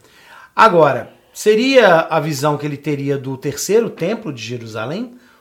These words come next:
Porque os judeus querem construir, né? A gente já falou sobre isso aqui. Existe toda uma empreitada, todo um empreendimento voltado pra construção do terceiro templo. Você encontra lá no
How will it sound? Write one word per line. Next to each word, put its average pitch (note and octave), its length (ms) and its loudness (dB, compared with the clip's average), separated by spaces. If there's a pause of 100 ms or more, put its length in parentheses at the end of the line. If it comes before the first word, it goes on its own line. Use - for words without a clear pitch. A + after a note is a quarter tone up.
(100)
Porque C3 200 -12
os C3+ 80 -4
judeus C3 360 -6
querem E3+ 240 -4
construir, G#3+ 640 -8 (260)
né? B2 240 -16 (400)
A - 80 -14
gente A#2+ 240 -8
já D3 160 -2
falou F#3 240 0
sobre E3 240 -8
isso D#3+ 180 -8
aqui. D#3 480 -10 (380)
Existe C#3 560 -8
toda G#3+ 260 -2
uma A#3 200 -4
empreitada, D3+ 880 -4
todo E3+ 200 -8
um G3 60 -4
empreendimento D3+ 1120 -8 (520)
voltado D#3 560 2
pra E3 120 -4
construção D#3+ 480 -8
do C3+ 100 -8
terceiro C3 420 -8
templo. B2+ 800 -8 (540)
Você C#3 260 -8 (120)
encontra C#3+ 560 -2
lá C#3 200 -4
no C3+ 440 -6